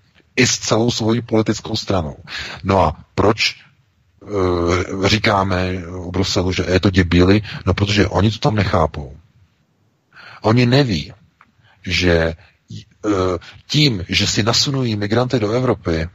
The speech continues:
tak rozbíjejí Evropskou unii. Podporují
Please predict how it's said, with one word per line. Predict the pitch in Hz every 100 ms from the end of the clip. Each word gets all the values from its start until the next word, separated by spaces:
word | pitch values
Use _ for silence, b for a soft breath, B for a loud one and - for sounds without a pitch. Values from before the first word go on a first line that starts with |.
| _ _ _ _ _
tak | - 92
rozbíjejí | 87 104 104 107 120 151 147 135 139 113
Evropskou | 104 107 - - 113
unii. | 107 107 87 73 - _ _ _ _ _ _ _
Podporují | 143 - - 156 170 160 131 95 78